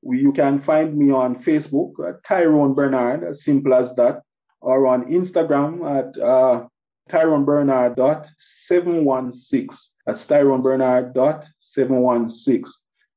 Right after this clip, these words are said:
But my appeal would be to those who are struggling, the encouragement will come in the form of words.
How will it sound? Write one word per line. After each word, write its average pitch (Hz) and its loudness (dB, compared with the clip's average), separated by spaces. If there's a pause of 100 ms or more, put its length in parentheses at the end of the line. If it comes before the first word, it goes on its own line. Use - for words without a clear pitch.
(120)
But 165 -2
my 202 2
appeal 226 4
would 160 2
be 139 4
to 135 0 (680)
those 139 2
who 135 4
are 139 2
struggling, 147 -2 (840)
the 147 2 (580)
encouragement 165 2 (220)
will 160 2
come 165 -4
in 143 -2
the 143 -2
form 127 -2
of 117 -6
words. 120 -2